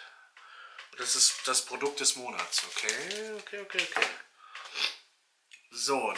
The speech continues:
dann die Kokosnuss, Milch, Wasser, keine Ahnung. Kostet zwei Euro neunundsiebzig. Echt krass. Ich würd mir sowas nie kaufen. Davon,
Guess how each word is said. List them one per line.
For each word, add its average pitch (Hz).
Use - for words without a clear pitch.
dann 135
die 117
Kokosnuss, 143
Milch, 160
Wasser, 147
keine 135
Ahnung. 151
Kostet 151
zwei 143
Euro 135
neunundsiebzig. 120
Echt -
krass. -
Ich -
würd -
mir 110
sowas 117
nie 135
kaufen. 117
Davon, -